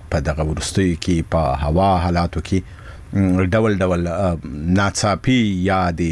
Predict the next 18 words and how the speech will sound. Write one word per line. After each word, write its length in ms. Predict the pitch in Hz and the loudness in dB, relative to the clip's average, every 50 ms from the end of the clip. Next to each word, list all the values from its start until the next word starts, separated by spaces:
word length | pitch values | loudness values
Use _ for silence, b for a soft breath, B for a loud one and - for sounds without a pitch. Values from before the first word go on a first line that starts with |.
| 80 73 B B B B B B B B - | -2 -4 B B B B B B B B -6
آ، 460 | - 78 82 82 82 82 85 82 76 76 76 | -4 0 0 0 0 0 0 0 -2 -4 -4
معمول 600 | 73 - - 98 95 95 101 110 120 139 135 123 | -6 -2 0 2 4 4 4 4 4 4 2 2
خلاف 400 | - - - 113 123 123 117 98 76 69 | 0 0 0 2 2 2 2 0 -2 -4
بدلونونه 500 | 87 71 - 76 78 76 78 73 69 65 | -8 -8 -6 -8 -8 -6 -6 -6 -8 -8
راشي. 400 | 62 - - - - - - - - - | -8 -8 -8 -10 -10 -12 -12 -14 -12 -6
شدیدې 380 | - - 123 107 107 110 104 | -2 0 0 2 2 2 2
وچکالۍ، 560 | 101 98 92 - - 98 92 92 104 104 101 | 2 0 0 0 0 0 2 2 2 2 2
ځینې 220 | 90 85 92 90 87 | 2 0 0 0 0
سیمې 240 | - - 90 92 82 | 0 0 0 0 0
چې 80 | - - | -2 -6
پخوا 240 | - - - 92 87 | -8 -2 -2 0 0
سمسورې 560 | - - 82 78 78 - 147 156 139 123 117 | 0 -2 -2 -2 0 0 0 2 2 2 2
وي، 140 | 107 104 98 | 2 0 0
اوس 220 | 92 87 82 - | 0 -2 -4 -6
پکې 240 | - - 73 - - - | -6 -8 -10 -10 -6 -2
کلي 180 | - 139 135 110 | 0 2 2 0
کنډواله 440 | - - 101 98 95 98 95 95 95 | 0 0 0 2 2 2 2 2 0
کیږي، 400 | - - 98 92 80 90 87 | 0 0 -2 -2 0 0 -2